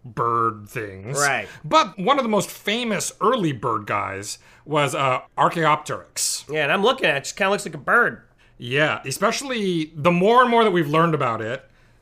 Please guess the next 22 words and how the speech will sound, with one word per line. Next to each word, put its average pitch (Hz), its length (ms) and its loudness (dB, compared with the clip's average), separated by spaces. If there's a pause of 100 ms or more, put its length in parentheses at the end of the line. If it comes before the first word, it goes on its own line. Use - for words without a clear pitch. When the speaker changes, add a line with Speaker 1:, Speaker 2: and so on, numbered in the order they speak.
Speaker 1:
the 135 140 -6
more 165 300 4
and 175 80 2
more 160 360 2 (420)
bird-like 151 680 2
it 131 200 -4
looks, - 580 -4
Speaker 2:
Right. 117 120 -8
Speaker 1:
realistically, 107 580 -2
right? 98 140 -4
Speaker 2:
I - 40 2
mean, 214 180 -2 (140)
I 180 100 -4
mean, 165 180 -2
hell, 151 240 2
the 139 100 -2
more 151 140 0
and 143 80 0
more 139 120 0
dinosaurs 123 580 -2
are 110 60 -8
bird-looking. 92 600 -16